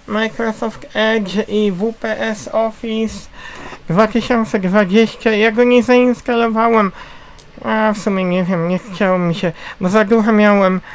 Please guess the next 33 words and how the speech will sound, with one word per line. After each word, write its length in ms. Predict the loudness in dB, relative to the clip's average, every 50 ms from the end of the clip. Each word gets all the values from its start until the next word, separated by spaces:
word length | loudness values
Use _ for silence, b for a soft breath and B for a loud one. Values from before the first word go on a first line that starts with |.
| B B B
rzeczy 400 | -2 0 0 0 0 0 -4 -2
zainstalowanych 960 | 0 2 2 2 0 -2 -4 -4 -2 0 0 2 2 0 0 0 -2 -2 -4
i 40 | -6
potem... 420 | -4 -4 -4 -2 -2 -2 -4 -4 B B B B B B B B B B B B B B B B -8 -2
a 120 | 0 2
nie 180 | 4 4 6 6
wiem, 140 | 4 4 4
może 240 | 2 2 2 0
go 100 | -2 -2
zainstaluję, 720 | 0 2 2 2 2 0 -2 -4 -2 0 2 2 2 0 0
bo 140 | 0 -2 -4
z 60 | -4
niego 280 | -2 -4 -4 -2 -4 -4
też 280 | -4 -4 -6 -6 -6
się 100 | -8 -6
fajnie 340 | -4 -4 -2 -2 0 -2 -2
korzysta. 580 | -2 -2 -2 0 0 -2 -4 -4 -2 -2 -2 -2 B B B B B B B B
Chociaż 280 | -4 0 0 0 0 0
powiem 360 | 0 0 2 4 4 2 4
wam, 200 | 2 2 0 0
Sumatra 640 | -4 -4 -4 -2 0 0 0 0 0 0 0 0 -2 -4 -4
P 120 | -4 -2
D 120 | 0 0 0
F 240 | 0 0 -2 -2
jest 280 | -2 -4 -4 -4 -6 -14 B B B B B B B B -4
naprawdę 440 | -4 -2 0 0 0 2 2 0 -2
spoko, 400 | -2 0 0 0 0 0 -2 -2
to 140 | -2 -2
chyba 260 | -2 -2 0 2 4 4
jest 220 | 4 2 0 -2
najnowsza 680 | -4 -2 0 0 0 0 0 -2 -4 -4 -2 -2 -2 -2 B B B B B B B -4
wersja. 380 | -2 -2 -2 -2 -4 -4 -4 -2
Help, 320 | 0 0 0 0 -2